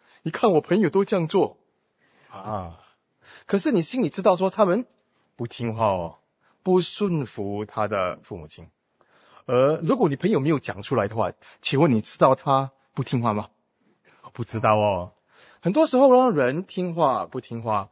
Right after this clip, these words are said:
顺服与否，是透过行动表达出来的。这样你怎么懂一个人顺不顺服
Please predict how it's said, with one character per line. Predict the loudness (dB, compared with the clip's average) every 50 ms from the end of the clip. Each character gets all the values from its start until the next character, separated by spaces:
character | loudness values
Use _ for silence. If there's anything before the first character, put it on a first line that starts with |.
| _ _ _ _
顺 | -20 -14 -8 -6 -6 -6 -4
服 | -6 -8 -6
与 | -6 -8 -10
否， | -10 -12 -14 -14 -16 _ _ _ _ _ _ -12
是 | -12 -10
透 | -4 -2 -2 0
过 | 2 2 0 0 0 _
行 | -12 -16 -16 -12 -10 -8 -6 -2
动 | 0 0 0 0 -2 -6 -12 _ _ _ _ _ _ _ _ _ _ _ _
表 | -6 -4 -4 -4 -4
达 | -6 -6 -4 -2 -2 -2 -4 -4 -6 -10 _ _ _
出 | -20 -16 -12 -12
来 | -10 -10 -12 -14
的。 | -18 -20 -20 _ _ _ _ _ _ _ _ _ _ _ -2
这 | 2 2
样 | 2 2
你 | 0 -2
怎 | -2 0
么 | 0 0
懂 | 0 -2 -6 -8 -8
一 | -4
个 | 0 0 0
人 | 2 0 -2 -4 -6 -12 _ _ _ _ _ _ _ _
顺 | -18 -14 -6 -2 0 0 0 0
不 | 0 -2 -4
顺 | -2 -2 -2 -2 -2
服 | -2 -2 -2 -2 -4 -6